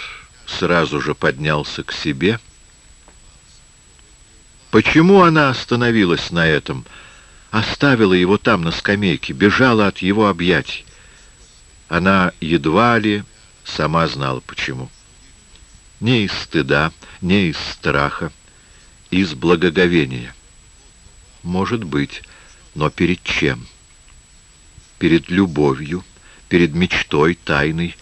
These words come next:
перед всем тем, что делает любовь прекрасной,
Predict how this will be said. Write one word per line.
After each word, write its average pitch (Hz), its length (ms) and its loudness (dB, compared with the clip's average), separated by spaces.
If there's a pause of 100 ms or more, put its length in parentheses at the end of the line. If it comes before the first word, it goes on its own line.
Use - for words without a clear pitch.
(200)
перед 82 240 2
всем 85 360 2
тем, 98 320 2
что 85 260 0
делает 90 500 0
любовь 78 420 0
прекрасной, - 760 -4